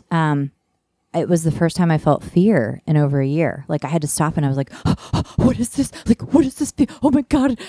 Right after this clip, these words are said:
And then I, and then I was like, "Don't be a pussy. There, you go in there all the time." And I walked in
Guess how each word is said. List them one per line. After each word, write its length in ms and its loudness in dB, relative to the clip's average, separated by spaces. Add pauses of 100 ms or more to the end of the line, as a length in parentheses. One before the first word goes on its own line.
(180)
And 140 4
then 80 2
I, 160 2
and 120 2
then 80 2
I 60 2
was 100 -4
like, 140 -2
"Don't 140 -4
be 100 0
a 40 -2
pussy. 600 -4 (240)
There, 340 0 (280)
you 160 2
go 140 4
in 80 2
there 100 2
all 100 4
the 80 2
time." 400 -2 (340)
And 120 2
I 80 2
walked 520 0
in 440 0